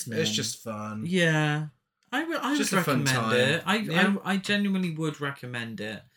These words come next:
Speaker 2: Um, I would also recommend, uh, maybe a director's cut.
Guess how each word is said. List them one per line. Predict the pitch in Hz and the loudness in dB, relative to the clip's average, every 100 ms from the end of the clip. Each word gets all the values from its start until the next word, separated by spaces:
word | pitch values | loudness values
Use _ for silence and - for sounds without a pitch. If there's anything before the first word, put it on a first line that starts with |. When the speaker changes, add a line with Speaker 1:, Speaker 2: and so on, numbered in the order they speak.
| _ _ _ _ - | _ _ _ _ -8
Speaker 2:
Um, | 127 123 120 - | -4 -4 -6 -6
I | 135 | -4
would | 139 139 - _ - _ | -2 -4 -8 _ -20 _
also | 151 156 - 139 | -4 -4 0 -2
recommend, | 135 135 131 127 123 123 - _ _ 82 | -2 -6 -6 -4 -4 -8 -16 _ _ -18
uh, | 64 55 | -16 -18
maybe | 107 123 120 120 113 | -14 -12 -12 -8 -8
a | 107 - | -8 -10
director's | - 117 110 - 117 - | -12 -10 -10 -12 -16 -18
cut. | - 104 95 | -14 -12 -12